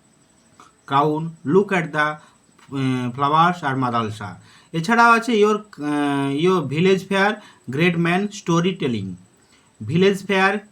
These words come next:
গ্রেট ম্যান স্টোরি টেলিং। আর প্রোগ্রেসিভ ইংলিশ গ্রামারে আছে প্রিপোজিশন, কনজাংশন, ইন্টারজেকশন, আহ, আর্টিকেলস, জেন্ডার, নাউন, প্রোনাউন, নাম্বার, নাউন্স, টেন্স, alter-, আহ, অ্যাফার্ম-,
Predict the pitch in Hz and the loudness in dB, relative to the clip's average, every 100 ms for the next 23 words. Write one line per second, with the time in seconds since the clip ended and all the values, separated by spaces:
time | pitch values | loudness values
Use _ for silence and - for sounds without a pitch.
0 | - 127 165 170 170 165 175 190 - - | -14 -2 0 2 2 0 -2 -6 -12 -4
1 | 156 151 147 107 98 - - _ - - | -2 0 -2 -4 -6 -10 -18 _ -8 0
2 | 127 131 117 107 95 - 107 - 170 175 | 2 2 -2 -8 -12 -16 -16 -2 -2 0
3 | 196 196 190 156 156 180 170 170 175 180 | -2 -2 -6 -6 -2 -2 0 0 2 4
4 | 180 180 185 175 - - - _ 185 170 | 2 0 -2 -4 -10 -20 -20 _ -4 0
5 | 175 170 180 175 160 165 170 170 175 160 | 0 2 -2 0 -2 0 -2 -2 0 0
6 | 160 160 160 160 165 160 165 - 226 190 | 0 -2 -2 -4 -4 -4 -6 -14 -20 -16
7 | - 127 135 156 196 165 175 170 131 151 | -6 0 2 2 0 -2 -2 -2 -2 0
8 | 160 160 156 156 - _ _ - 139 160 | 2 4 4 2 -10 _ _ 0 2 4
9 | 165 165 160 160 143 151 156 160 165 143 | 2 0 -2 -4 -2 2 2 2 2 2
10 | 143 151 151 151 135 117 127 151 160 160 | 0 2 2 2 0 -2 -2 -2 -2 -4
11 | 160 - _ _ - 175 175 180 180 - | -6 -14 _ _ -2 0 2 0 -2 -12
12 | _ _ - 127 151 143 147 143 135 131 | _ _ -12 -4 -4 -4 -4 -2 -2 -2
13 | 131 127 135 143 180 180 | -2 -4 -4 0 2 2